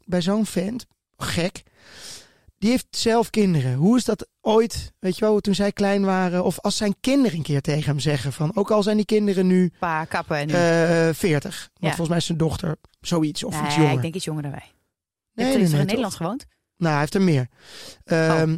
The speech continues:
Speaker 1: ik weet in ieder geval van één die in Voorschoten heeft gewoond met een
Speaker 2: Ja.
Speaker 1: Nederlandse vriend.
Speaker 2: Mhm.
Speaker 1: Die wel soort ook Rus is hoor, geloof ik. Maar die heet, hoe heet
Speaker 2: Nou,
Speaker 1: die nou
Speaker 2: hartstikke
Speaker 1: ook weer?
Speaker 2: Nederlands.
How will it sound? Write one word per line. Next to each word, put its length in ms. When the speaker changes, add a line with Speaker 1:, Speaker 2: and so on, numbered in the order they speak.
Speaker 1:
ik 120
weet 180
in 80
ieder 140
geval 140
van 80
één 220
die 140
in 80
Voorschoten 640
heeft 140
gewoond 380
met 120
een 60
Speaker 2:
Ja. 60
Speaker 1:
Nederlandse 760
vriend. 480
Speaker 2:
Mhm. 160
Speaker 1:
Die 160
wel 400
soort 400
ook 180
Rus 220
is 140
hoor, 180
geloof 280
ik. 140
Maar 100
die 120
heet, 160
hoe 100
heet 120
Speaker 2:
Nou, 100
Speaker 1:
die 40
nou 120
Speaker 2:
hartstikke 340
Speaker 1:
ook 60
weer? 80
Speaker 2:
Nederlands. 400